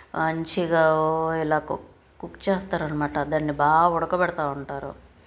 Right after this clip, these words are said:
కర్రీ అయిపోయింది, దింపేశారు. ఆయన వండారు అంటే ఎవరు ఏం చేయకూడదు, మొత్తం ఆయనే చేసేసుకుంటా ఉంటారు.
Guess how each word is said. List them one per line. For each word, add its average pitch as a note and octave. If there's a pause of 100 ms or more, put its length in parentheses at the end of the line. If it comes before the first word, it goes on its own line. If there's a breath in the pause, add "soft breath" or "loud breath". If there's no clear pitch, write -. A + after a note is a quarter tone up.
(520 loud breath)
కర్రీ E3+
అయిపోయింది, D#3+
దింపేశారు. G#3 (1080 loud breath)
ఆయన F#3+
వండారు G3
అంటే G#3
ఎవరు F3+
ఏం G3
చేయకూడదు, F3+
మొత్తం F#3
ఆయనే E3+
చేసేసుకుంటా F3+
ఉంటారు. E3